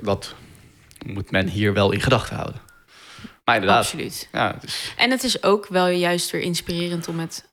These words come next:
Speaker 2: andere mensen te zijn die iets anders doen dan jij. Dus wij doen sowieso allebei al heel, iets heel
Speaker 1: Ja.
Speaker 2: verschillends qua
Speaker 1: Ja,
Speaker 2: werk.
Speaker 1: ja.
Speaker 2: Maar, nou ja, degene die langskwamen bij ons doen ook weer heel iets
Speaker 1: Ja.
Speaker 2: anders. Eh, waaronder twee mensen die fulltime ondernemen en, eh, nou ja, een eigen bedrijf hebben en, en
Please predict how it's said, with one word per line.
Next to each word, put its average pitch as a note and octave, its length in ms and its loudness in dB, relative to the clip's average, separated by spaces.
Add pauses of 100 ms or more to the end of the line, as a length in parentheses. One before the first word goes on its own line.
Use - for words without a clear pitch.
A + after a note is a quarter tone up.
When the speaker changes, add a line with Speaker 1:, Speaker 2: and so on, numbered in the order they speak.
(120)
Speaker 2:
andere E3+ 300 -2
mensen E3 340 -2
te E3 120 -8
zijn D#3 480 -6 (280)
die E3+ 240 -2
iets E3+ 160 -6
anders D#3+ 280 -4
doen D#3+ 140 -4
dan D#3 140 -4
jij. D3+ 400 -6
Dus D#3+ 160 -4
wij E3 200 4
doen E3 160 -2
sowieso D#3+ 360 -2
allebei E3 380 0
al E3 160 -2
heel, E3+ 320 -2
iets F3+ 180 -2
heel E3+ 200 -4
Speaker 1:
Ja. A#2+ 60 0
Speaker 2:
verschillends F3 640 0
qua F#3+ 140 -2
Speaker 1:
Ja, F#3+ 60 2
Speaker 2:
werk. G#3 340 -2
Speaker 1:
ja. - 100 -6 (640)
Speaker 2:
Maar, E3 440 0 (100)
nou E3+ 160 -2
ja, - 60 -2
degene D#3+ 360 -2
die D#3+ 160 0
langskwamen E3 640 0
bij D#3+ 160 0
ons D#3 240 -4
doen E3 140 -2
ook E3+ 180 2
weer G#3+ 180 4
heel A3 140 6
iets G#3+ 200 2
Speaker 1:
Ja. - 100 8
Speaker 2:
anders. A3+ 520 0 (520)
Eh, - 140 -4
waaronder D#3+ 580 -4
twee D#3+ 640 0
mensen D#3+ 320 -2
die D#3 180 -6
fulltime D#3+ 480 -4
ondernemen D#3+ 640 -4
en, D#3 300 -4
eh, D#3+ 380 -6
nou F3+ 120 -4
ja, E3+ 80 -8
een - 140 -16
eigen D#3 260 -8
bedrijf D#3+ 460 -8
hebben F#3 380 0
en, F3+ 320 -6
en F3 340 -6